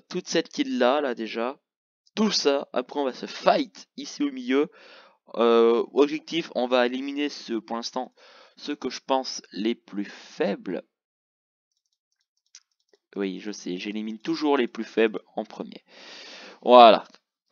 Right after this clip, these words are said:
On récupère quelques petites maisons pour l'instant. On les améliore, bien évidemment. C'est la base. Regardez, hop, suffisamment pour améliorer là-bas. Ici, ça arrive. Ici, tac, on passe à trente.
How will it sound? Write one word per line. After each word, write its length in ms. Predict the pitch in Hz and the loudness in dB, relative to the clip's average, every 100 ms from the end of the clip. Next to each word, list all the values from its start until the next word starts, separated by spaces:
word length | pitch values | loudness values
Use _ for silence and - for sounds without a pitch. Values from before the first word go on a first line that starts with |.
| - | 0
On 80 | 127 | 2
récupère 440 | 143 - 131 139 | 2 0 0 0
quelques 280 | 131 131 127 | 0 -4 -4
petites 300 | - - 123 | -6 -14 -6
maisons 200 | 123 131 | -4 -4
pour 140 | 131 | -4
l'instant. 420 | 123 - 135 135 _ | -6 0 0 0 _
On 180 | 139 147 | 0 4
les 280 | 139 127 135 | 4 6 6
améliore, 640 | 131 127 120 117 127 127 | 6 4 2 4 4 4
bien 200 | 120 120 | 2 -2
évidemment. 720 | 117 110 107 104 110 120 - _ | -4 -8 -4 -4 -2 -4 -4 _
C'est 320 | - - 113 | -20 -2 0
la 140 | 113 | 2
base. 540 | 98 104 110 117 113 104 _ - _ _ _ _ - - _ - - | 2 2 2 2 -4 -16 _ -20 _ _ _ _ -20 -20 _ -16 -8
Regardez, 400 | 107 101 92 - - _ | -6 -6 -8 -10 -18 _
hop, 320 | - 120 - - - _ | -2 -2 -2 -20 -20 _
suffisamment 560 | - 123 127 123 123 | -18 -14 -8 -6 -6
pour 160 | 120 123 | -6 -4
améliorer 480 | 117 113 117 113 113 | -4 -4 -4 -4 -2
là-bas. 420 | 110 113 127 - _ - - - | -2 2 0 0 _ -20 -20 -14
Ici, 300 | 123 - 135 | -12 -12 -10
ça 260 | - 123 | -2 0
arrive. 380 | 117 117 131 135 _ _ _ | 0 -4 -6 -6 _ _ _
Ici, 500 | 123 - 123 123 - _ | -10 -8 -6 -6 -6 _
tac, 260 | 123 131 110 | 2 2 -2
on 80 | |
passe 300 | 123 127 - | -6 -8 -4
à 60 | 113 | -6
trente. 420 | - 131 135 - | -4 -6 -6 -8